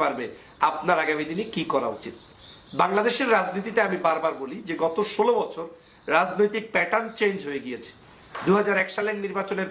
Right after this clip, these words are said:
পদ্ধতি একরকম ছিল, দুহাজার পরবর্তী এই শেখ হাসিনার আমলে তো নির্বাচন ছিলই না,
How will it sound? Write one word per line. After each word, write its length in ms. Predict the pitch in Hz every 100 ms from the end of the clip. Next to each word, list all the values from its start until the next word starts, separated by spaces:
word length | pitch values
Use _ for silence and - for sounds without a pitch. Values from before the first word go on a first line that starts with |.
| 220
পদ্ধতি 300 | 165 185 208
একরকম 340 | 214 214 220 208
ছিল, 140 | 233 233 - - - - 139
দুহাজার 420 | 202 208 202 190 - - _ _ _ -
পরবর্তী 460 | 185 208 214 214 175 180
এই 80 | 233 214 - -
শেখ 140 | - 190
হাসিনার 340 | 202 208 202 185
আমলে 180 | 190 196
তো 40 | 196
নির্বাচন 320 | 180 185 190 185 -
ছিলই 360 | - 254 254 156
না, 60 | 113